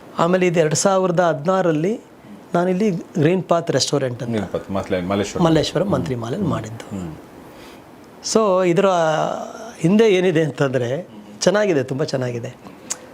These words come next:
Speaker 1: ನಾನು, ನಮ್ಮ ಊರು ಅಲ್ಲಿ ಹುಣಸನಹಳ್ಳಿ ಅಂತ,
Speaker 2: ಹ್ಮ್.
Speaker 1: ಕರ್ನಾಟಕ ಕೊನೆಹಳ್ಳಿ.
Speaker 2: ಕೊನೆಹಳ್ಳಿ.
Speaker 1: ನಮ್ಮೂರು ದಾಟಿದ್ರೆ ತಮಿಳ್ನಾಡು.
Speaker 2: ತಮಿಳ್ನಾಡು ಶುರು ಆಗುತ್ತೆ.
Speaker 1: ಸುತ್ತ ಎಲ್ಲ ತಮಿಳ್ನಾಡು.
Speaker 2: ಚಾಮರಾಜನಗರ.
Speaker 1: ಚಾಮರಾಜನಗರ, ಕನಕಪುರ.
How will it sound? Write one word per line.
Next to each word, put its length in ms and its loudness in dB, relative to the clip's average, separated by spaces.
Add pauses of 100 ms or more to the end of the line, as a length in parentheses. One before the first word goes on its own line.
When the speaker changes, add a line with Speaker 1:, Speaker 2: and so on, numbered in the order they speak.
(360)
Speaker 1:
ನಾನು, 320 4
ನಮ್ಮ 240 4
ಊರು 400 4
ಅಲ್ಲಿ 140 4
ಹುಣಸನಹಳ್ಳಿ 580 0
ಅಂತ, 180 -6
Speaker 2:
ಹ್ಮ್. 460 -8 (600)
Speaker 1:
ಕರ್ನಾಟಕ 440 0
ಕೊನೆಹಳ್ಳಿ. 480 2
Speaker 2:
ಕೊನೆಹಳ್ಳಿ. 460 0
Speaker 1:
ನಮ್ಮೂರು 520 2
ದಾಟಿದ್ರೆ 540 2
ತಮಿಳ್ನಾಡು. 520 -4
Speaker 2:
ತಮಿಳ್ನಾಡು 500 -8
ಶುರು 120 -12
ಆಗುತ್ತೆ. 240 -14
Speaker 1:
ಸುತ್ತ 380 -4 (100)
ಎಲ್ಲ 160 2
ತಮಿಳ್ನಾಡು. 460 2
Speaker 2:
ಚಾಮರಾಜನಗರ. 920 0
Speaker 1:
ಚಾಮರಾಜನಗರ, 640 0
ಕನಕಪುರ. 440 -2